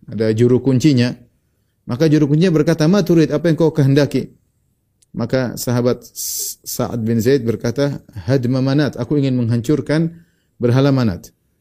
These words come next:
Maka juru kuncinya berkata, "Anta wa dhak." Ya, "Eh, terserah engkau."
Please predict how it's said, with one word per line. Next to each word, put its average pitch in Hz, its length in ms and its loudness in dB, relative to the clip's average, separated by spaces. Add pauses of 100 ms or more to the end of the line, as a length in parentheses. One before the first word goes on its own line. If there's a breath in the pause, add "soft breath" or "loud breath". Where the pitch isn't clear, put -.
Maka 135 560 -4
juru 123 240 0
kuncinya 123 320 0
berkata, 131 560 -2
"Anta 147 240 2
wa 139 160 2
dhak." 123 400 -2 (560)
Ya, 135 400 -4
"Eh, 117 160 -6
terserah 151 320 2
engkau." 110 340 -2